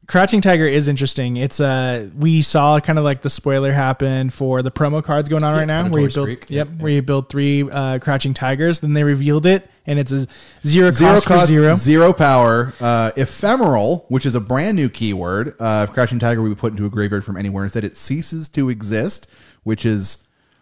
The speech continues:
Speaker 3: an existential crisis waiting to happen.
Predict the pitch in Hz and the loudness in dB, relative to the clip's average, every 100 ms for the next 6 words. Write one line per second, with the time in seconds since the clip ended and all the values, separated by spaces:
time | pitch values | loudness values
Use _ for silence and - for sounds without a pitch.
0 | _ _ - 82 87 92 101 104 98 117 | _ _ -18 -12 -10 -6 -6 -6 -4 -4
1 | 101 98 98 95 101 110 101 98 101 117 | -6 -6 -4 -4 -6 -4 -4 -4 -4 -2
2 | 123 190 | -2 -4